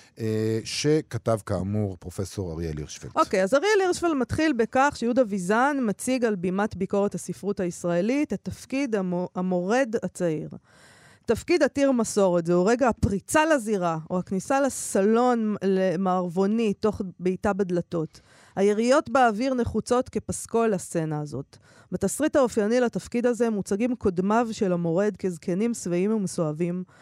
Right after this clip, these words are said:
Speaker 2: וכל משורר או סופר שזכה להכרה רחבה הוא בבחינת פרה קדושה, שיש לשחוט ולהציג כדחליל חלול. בתסריט מצווה המורד גם לבחור משורר דחוי מן העבר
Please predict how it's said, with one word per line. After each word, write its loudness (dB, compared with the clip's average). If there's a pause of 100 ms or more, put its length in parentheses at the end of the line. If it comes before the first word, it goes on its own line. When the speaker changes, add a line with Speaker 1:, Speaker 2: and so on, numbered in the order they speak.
(260)
Speaker 2:
וכל 2
משורר 2
או 4
סופר -2
שזכה -2
להכרה 0
רחבה -2
הוא 0
בבחינת -6
פרה -2
קדושה, -4 (320)
שיש -2
לשחוט -2 (300)
ולהציג 0
כדחליל 0
חלול. -2 (540)
בתסריט 0
מצווה 0
המורד 2
גם 0
לבחור 0
משורר -2
דחוי 2
מן 0
העבר 0